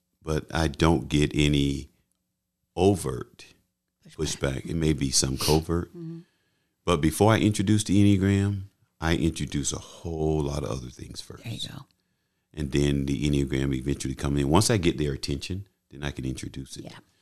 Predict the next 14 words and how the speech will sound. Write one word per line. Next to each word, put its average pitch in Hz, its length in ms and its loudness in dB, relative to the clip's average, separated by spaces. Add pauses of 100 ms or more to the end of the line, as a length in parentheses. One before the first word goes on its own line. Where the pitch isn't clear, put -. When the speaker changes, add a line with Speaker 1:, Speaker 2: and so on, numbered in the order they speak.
(420)
Speaker 1:
Uh, 69 320 -4
so 73 200 4
I 78 80 6
talk 78 340 0
about 69 320 0
principles 69 640 0
of 62 160 -4
leadership 65 840 -6
and 62 200 -16 (540)
psychological 69 840 -4
safety, 67 580 0
mental 69 420 -2
and 65 140 -2
emotional 64 580 -12